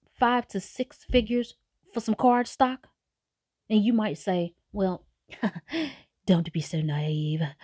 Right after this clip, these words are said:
They study and they do labs and they da, da, da, da." Every single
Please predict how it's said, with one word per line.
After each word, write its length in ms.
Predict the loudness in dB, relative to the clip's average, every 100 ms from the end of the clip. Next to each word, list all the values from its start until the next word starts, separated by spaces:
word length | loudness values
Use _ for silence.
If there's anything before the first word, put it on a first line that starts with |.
| -18 -18 -20 -4
They 160 | -4
study 480 | -4 -6 -6 -4 -6
and 120 | -4
they 100 | -2
do 140 | 0 0
labs 480 | 0 -2 -4 -2
and 100 | -2
they 80 | 0
da, 160 | -2 -4
da, 120 | -4
da, 160 | -6 -4
da." 240 | -2 -2 -4 -20 -20 _ _ 6
Every 460 | 6 6 2 -2
single 520 | -4 -2 0 2 0